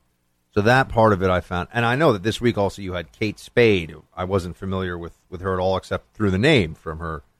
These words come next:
massive, uh, appa-, uh, massive clothing brand. And, uh, then you had one more bit, in, and I'm just gonna bring it in here, even though I could talk about it longer, because I, you know, it's a Friday, and I, I don't, I am always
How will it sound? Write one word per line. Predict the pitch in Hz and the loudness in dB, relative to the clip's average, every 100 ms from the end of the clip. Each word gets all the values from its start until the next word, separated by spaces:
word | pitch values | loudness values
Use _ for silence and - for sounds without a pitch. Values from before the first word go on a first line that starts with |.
| _ _ _ _ _ | _ _ _ _ _
massive, | 87 98 98 - 95 82 85 | 2 4 4 2 -2 -2 -4
uh, | 82 85 82 _ _ _ _ _ _ _ _ _ _ _ _ _ _ _ _ - | -4 -4 -8 _ _ _ _ _ _ _ _ _ _ _ _ _ _ _ _ -14
appa-, | 101 - 98 104 | -10 -6 -4 -2
uh, | 95 | 0
massive | 110 104 98 - | 2 0 -4 4
clothing | 127 131 92 | 6 6 4
brand. | 85 85 82 - _ _ _ _ _ _ _ _ - - | 2 -2 -4 -10 _ _ _ _ _ _ _ _ -20 -12
And, | 101 98 98 90 _ _ _ _ _ _ _ _ - | -6 -4 -4 -8 _ _ _ _ _ _ _ _ -16
uh, | 95 92 104 | -12 -12 -2
then | 107 147 | 2 6
you | 147 | 6
had | 123 | 6
one | 147 | 6
more | 151 160 156 | 8 6 6
bit, | 120 | 4
in, | 107 | 4
and | 101 123 | 2 2
I'm | 131 131 | 4 2
just | 139 | 2
gonna | 156 120 | 2 6
bring | 139 135 | 6 6
it | |
in | 123 | 6
here, | 135 | 6
even | 123 120 | 6 6
though | 113 | 4
I | |
could | 104 | 2
talk | 107 113 110 | 2 2 4
about | 110 | 2
it | 101 | 2
longer, | 107 107 101 | 4 4 4
because | 92 90 92 | 0 -2 -4
I, | 92 - | -4 -4
you | 113 | 0
know, | 117 | 0
it's | 101 104 | 0 -4
a | |
Friday, | - 127 139 135 135 127 120 | 0 4 6 8 8 6 6
and | 101 | 2
I, | 101 92 | 0 2
I | 101 | 2
don't, | 101 - - _ _ _ _ _ _ _ _ _ _ _ _ _ _ - | 2 0 -10 _ _ _ _ _ _ _ _ _ _ _ _ _ _ -12
I | 87 | -10
am | 87 | -6
always | 98 95 82 - | -4 -4 -4 -10